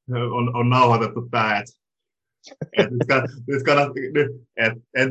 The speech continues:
en tiedä, kuinka ajankohtaista tää Grand Slam-veikkaus on enää silloin, kun tulee, tulee, tulee ulos tää jakso, mutta tällä hetkellä on ilmeisesti toiveet siellä Porissa vielä aika korkealla.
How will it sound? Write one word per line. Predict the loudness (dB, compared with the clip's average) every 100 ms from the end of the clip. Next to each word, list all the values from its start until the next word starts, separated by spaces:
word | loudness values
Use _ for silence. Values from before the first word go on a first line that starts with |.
| 2
en | 4
tiedä, | 4 4
kuinka | 2 4 6
ajankohtaista | 6 4 2 0 -2
tää | 0
Grand | 2 4 4
Slam-veikkaus | 2 2 0 0 0
on | 2 2
enää | 2 2
silloin, | 0 -2
kun | -2
tulee, | 2 4 2 0
tulee, | 0 2 4 2 0
tulee | 0 4
ulos | 6 6 4 4
tää | 4
jakso, | 6 4 0
mutta | -4 -6 0
tällä | 4 4
hetkellä | 2 0 0
on | 0 -2
ilmeisesti | -2 0 -2 -2
toiveet | 2 4 4 2
siellä | 2 2 2 _ _ _ _
Porissa | 2 4 4 2 2
vielä | 4
aika | 4 2 2
korkealla. | 2 2 2 -2